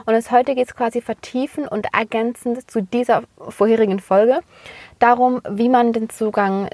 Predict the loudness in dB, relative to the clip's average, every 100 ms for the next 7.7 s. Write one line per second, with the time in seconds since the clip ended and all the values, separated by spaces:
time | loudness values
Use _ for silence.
0 | -4 0 0 -2 -2 0 0 0 0 0
1 | -2 -2 -2 -2 -2 -2 0 2 0 0
2 | -2 -2 -2 -8 -20 -20 -20 -20 -6 -4
3 | -2 -2 -2 -6 _ -6 0 2 2 2
4 | 0 -2 -2 0 -2 2 2 2 0 -2
5 | -2 0 0 -2 -2 -2 0 -2 -2 -4
6 | -6 -10 -6 -6 -4 -6 -2 0 0 -2
7 | -4 -2 2 4 4 0 -12